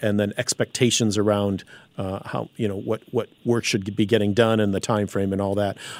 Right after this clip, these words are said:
What, how are you counseling and talking with leaders to, to make sure – you know, what, what specific skills or specific tips are you giving them to make sure that they are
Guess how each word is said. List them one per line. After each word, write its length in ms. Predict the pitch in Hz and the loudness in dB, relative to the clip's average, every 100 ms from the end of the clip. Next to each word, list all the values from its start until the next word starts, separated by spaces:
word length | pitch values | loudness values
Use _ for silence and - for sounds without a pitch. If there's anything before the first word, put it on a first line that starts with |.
| - | -4
What, 280 | - 196 | 0 0
how 320 | - - 285 254 | -2 -4 -2 2
are 60 | |
you 200 | 170 156 | 4 4
counseling 720 | - 139 131 127 131 120 110 104 | 2 0 0 0 0 2 2 2
and 120 | 95 | 0
talking 400 | 120 110 120 110 | 0 0 2 2
with 200 | 107 - - - - - | 2 0 -10 -20 -14 -2
leaders 600 | 117 127 123 110 104 - | 2 4 6 4 2 0
to, 340 | - 117 107 - - | 0 2 0 -2 -8
to 100 | - | -4
make 260 | 113 135 151 | -2 -2 -4
sure – 560 | - - 123 123 120 - - _ - | -4 0 2 4 0 -4 -18 _ -10
you 80 | 160 | -6
know, 80 | 131 | -4
what, 180 | - - | -6 -2
what 180 | 156 - | -2 0
specific 720 | - - - - 180 - 170 | 0 0 0 0 -2 -6 -4
skills 460 | - - 143 143 123 | -4 0 0 0 0
or 100 | 117 | -2
specific 580 | - - 143 135 131 - | -2 -2 -2 -2 -6 -4
tips 280 | - - 117 | -2 -2 0
are 60 | |
you 160 | 107 104 | 2 2
giving 320 | 110 104 101 | 2 2 2
them 300 | 104 104 95 - - - _ | 2 0 -2 -8 -20 -20 _
to 340 | - 120 104 117 | -2 4 4 2
make 220 | 123 120 | 0 -2
sure 180 | - 123 | 0 0
that 220 | 107 92 | 0 0
they 200 | 113 120 | 2 2
are 240 | 107 101 | 2 -2